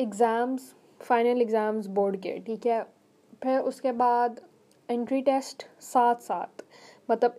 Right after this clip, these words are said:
پیپروں سے پہلے، پیپرز کے درمیان میں، پیپرز کے بعد، اور پھر اس کے بعد، ایکچولی میرا ابھی بھی ایک ہے انٹری ٹیسٹ ابھی دو تین دن بعد، ٹھیک ہے؟ تو پھر،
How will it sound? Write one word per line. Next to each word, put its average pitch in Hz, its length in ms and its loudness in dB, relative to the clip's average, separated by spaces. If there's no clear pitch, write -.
پیپروں 254 400 2
سے 247 160 0
پہلے، 269 560 2
پیپرز 240 360 0
کے 247 100 2
درمیان 226 480 0
میں، 262 240 -2
پیپرز 226 440 0
کے 233 100 0
بعد، 240 440 2
اور 262 340 2
پھر 311 220 2
اس 311 160 -2
کے 294 100 0
بعد، 269 200 2
ایکچولی 277 360 0
میرا 262 300 0
ابھی 254 200 0
بھی 262 140 -2
ایک 262 280 -2
ہے 247 280 4
انٹری 240 260 -4
ٹیسٹ 262 480 0
ابھی 214 380 0
دو 226 180 6
تین 208 280 -4
دن 185 220 -4
بعد، - 180 -6
ٹھیک 247 320 -2
ہے؟ - 180 2
تو 277 520 4
پھر، 226 240 2